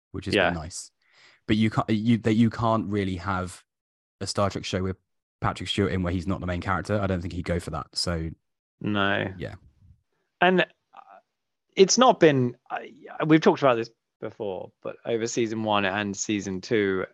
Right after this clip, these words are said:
Speaker 2: and to some extent season three, although less so, it's not quite the Patrick Stewart or Picard that you were wanting and hoping
Speaker 1: Yeah.
Speaker 2: maybe
Speaker 1: Yeah, yeah. Yeah.
Speaker 2: at any point, you know,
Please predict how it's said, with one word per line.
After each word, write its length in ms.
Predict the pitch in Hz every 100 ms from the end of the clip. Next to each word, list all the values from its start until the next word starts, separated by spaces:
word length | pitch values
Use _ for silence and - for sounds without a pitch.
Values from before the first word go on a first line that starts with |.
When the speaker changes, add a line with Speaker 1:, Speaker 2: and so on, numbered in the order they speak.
| _ _
Speaker 2:
and 160 | 160 160
to 120 | 208
some 180 | 247 185
extent 340 | 113 110 98
season 340 | - 98 92 90
three, 260 | 104 95
although 200 | 95 98
less 320 | 92 95 92 -
so, 480 | - 95 - 98 - _ _ _ _ _ _ _ _ _ _ -
it's 220 | 143 -
not 260 | 156 156 - -
quite 500 | - 120 110 107 101 -
the 460 | 113 104 95 95 - _ _ _ -
Patrick 380 | 113 107 117
Stewart 400 | - - 113 101 -
or 140 | 113
Picard 640 | 101 107 - 107 95 95 95
that 200 | 98 95
you 380 | 104 101 95 - _ _ 151
were 420 | 117 101 95 90
wanting 520 | 123 107 101 101 98
and 120 | 95 87
hoping 320 | 101 98 131
Speaker 1:
Yeah. 200 | 92 90 -
Speaker 2:
maybe 220 | - 165
Speaker 1:
Yeah, 60 | 123
yeah. 140 | 82 113 _ _ _ _ _ -
Yeah. 160 | 95 - - -
Speaker 2:
at 160 | 110
any 180 | 127 131
point, 400 | 127 98 87 87 _ -
you 180 | 143
know, 120 | 107